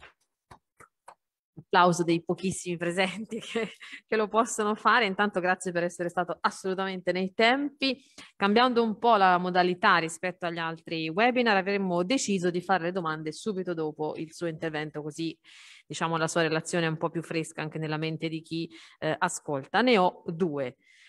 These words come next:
La prima è questa. Gli stessi risultati che ha, mm, osservato, ecco, su questo prodotto, insomma, io la chiamo insalata, poi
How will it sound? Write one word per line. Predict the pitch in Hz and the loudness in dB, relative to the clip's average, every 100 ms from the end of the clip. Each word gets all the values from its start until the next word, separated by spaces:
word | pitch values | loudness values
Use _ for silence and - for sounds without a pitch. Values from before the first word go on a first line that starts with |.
| - | -8
La | 165 | -4
prima | 196 214 196 | 0 0 0
è | - 175 | -2 -4
questa. | 160 127 - - | -6 -6 -8 -10
Gli | 143 | -10
stessi | 156 247 240 | -4 -2 0
risultati | 226 202 208 233 226 208 | -2 -2 0 2 2 -2
che | - 185 | -2 2
ha, | 185 196 - | 4 2 0
mm, | 185 175 165 165 | -4 -2 -4 -2
osservato, | 190 - 180 165 170 170 - 180 - | -2 0 0 4 4 4 2 2 2
ecco, | 151 - 165 | -2 -4 -8
su | - 151 | -8 -8
questo | 160 151 - 160 151 151 143 | -6 -8 -6 -6 -4 -4 -6
prodotto, | 143 170 - - | -6 -6 -6 -10
insomma, | 139 160 143 | -12 -10 -6
io | 170 | -4
la | 151 | -4
chiamo | 151 143 | -4 -6
insalata, | 143 143 139 123 120 | -6 -4 -2 -4 -8
poi | - 127 117 | -12 -10 -10